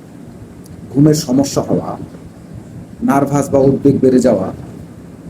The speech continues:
অতিরিক্ত গরম লাগা, গলা ফুলে যাওয়া, অনেকটা গলগণ্ড রোগের মতো। আহ, থাইরয়েড হরমোন যদি আবার, আহ, কমে যায়, বেড়ে না গিয়ে যদি কমে যায়, তাহলে সব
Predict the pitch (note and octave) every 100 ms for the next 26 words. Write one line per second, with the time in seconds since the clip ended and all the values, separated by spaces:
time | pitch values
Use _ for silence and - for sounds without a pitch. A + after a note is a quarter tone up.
0 | - D3 D3+ E3+ - E3+ C#3+ C#3 C#3+ C3
1 | A2 F#2+ - - - - - - A2+ C#3+
2 | D3 D3 - C3 B2+ A#2 G2 - - D#3
3 | C#3+ C#3 D3 D3 C#3 B2+ A#2+ A#2+ A2 -
4 | G#2 - - - - - - - - -
5 | A#2 A#2 A2+ A2+ A#2 - C#3+ D#3+ F#3 F3+
6 | E3+ F3+ F3+ E3+ F3 E3+ E3+ - - -
7 | - - - A2 A2 A2 - - - -
8 | - - F#3 F#3+ B2 G2+ F2 - - A#2
9 | D3 E3 D#3+ D3 D3+ D3+ D3 E3 D#3+ C3
10 | A2 G#2 C3+ D3+ D3 D3+